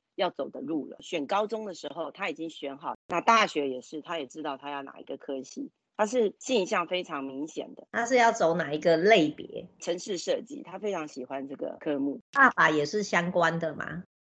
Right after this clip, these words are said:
Speaker 1: 爸爸是云科的电子系毕业的。
Speaker 2: 电子跟程式设计感觉也是有一点关系啦。<laughs>
Speaker 1: 是啦，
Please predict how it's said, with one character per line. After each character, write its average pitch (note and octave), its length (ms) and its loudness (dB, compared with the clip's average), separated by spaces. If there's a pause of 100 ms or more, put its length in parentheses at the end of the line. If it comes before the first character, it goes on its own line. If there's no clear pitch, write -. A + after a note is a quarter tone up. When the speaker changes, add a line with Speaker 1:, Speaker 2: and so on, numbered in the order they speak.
(180)
Speaker 1:
爸 A#3+ 140 0
爸 F3 140 -4
是 F#3+ 180 -14
云 D#3+ 240 -10
科 E3+ 240 -8
的 D3 240 -10
电 E3 300 -4
子 - 180 -20
系 - 220 -10
毕 D3 180 -4
业 C#3+ 220 -4
的。 - 160 -18
Speaker 2:
电 A3 340 4
子 D#3+ 260 -2
跟 G#3 460 4
程 F#3+ 400 2
式 A#3+ 160 2
设 A#3+ 160 8
计 G#3+ 180 4
感 D#3+ 220 4
觉 F3 220 6
也 G3 360 6
是 D#4+ 140 4
有 C4 260 10
一 D4+ 220 10
点 F#3+ 260 10
关 A#3 240 10
系 C4 300 2
啦。 F#3 320 6 (160)
<laughs> G#3+ 400 -2
Speaker 1:
是 B3+ 380 4
啦， D3+ 260 0